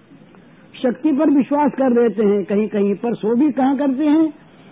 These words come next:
जब हमारी शक्ति काम नहीं करती और सस्ते में काम हो ना हो, बोले, "भाई, पाँच सौ रुपये लगा के अनुष्ठान कर दे और पाँच लाख रुपये आ जाए, तो कौन सा महंगा पड़ा?" सस्ती तो बड़ा, वकील को देंगे पाँच सौ रुपये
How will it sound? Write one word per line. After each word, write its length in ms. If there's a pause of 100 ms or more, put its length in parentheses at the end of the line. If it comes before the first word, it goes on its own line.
(300)
जब 140
हमारी 300
शक्ति 320
काम 280
नहीं 180
करती 260
और 100
सस्ते 380
में 140
काम 240
हो 220
ना 100
हो, 120
बोले, 380
"भाई, 200 (640)
पाँच 240
सौ 80
रुपये 260
लगा 200
के 60
अनुष्ठान 400
कर 160
दे 120
और 80
पाँच 280
लाख 160
रुपये 220
आ 120
जाए, 160
तो 260 (580)
कौन 140
सा 100
महंगा 280
पड़ा?" 200 (1700)
सस्ती 260
तो 80
बड़ा, 240
वकील 380
को 100
देंगे 240
पाँच 320
सौ 100
रुपये 360